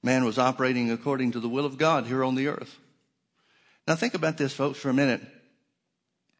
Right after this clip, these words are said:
The Bible talks a lot about the kingdom of God. The earth was the kingdom of God in the beginning. Since there was no sin, there was no presence of sin, there was no operation of sin before the fall,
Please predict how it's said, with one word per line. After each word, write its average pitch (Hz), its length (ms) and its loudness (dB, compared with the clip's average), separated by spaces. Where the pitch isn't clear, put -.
The 135 80 -2
Bible 196 280 2
talks 165 240 -4
a 139 60 -2
lot 143 180 2
about 135 180 -2
the 117 80 -10
kingdom 151 420 -2
of 104 160 -6
God. 92 300 -4
The - 160 0
earth 220 260 2
was 185 220 0
the - 100 -8
kingdom 156 380 0
of 110 160 -4
God 139 280 0
in 104 120 -2
the 95 60 -4
beginning. 101 420 -6
Since 139 240 0
there 131 120 4
was 143 240 4
no 139 120 4
sin, 139 340 2
there 127 100 2
was 110 100 -4
no 113 120 0
presence 139 440 0
of 117 120 -10
sin, 127 260 -4
there 127 80 -2
was 110 120 -8
no 113 120 -2
operation 117 520 -4
of 101 80 -8
sin 113 240 -6
before 110 280 -8
the 98 80 -10
fall, 120 400 -8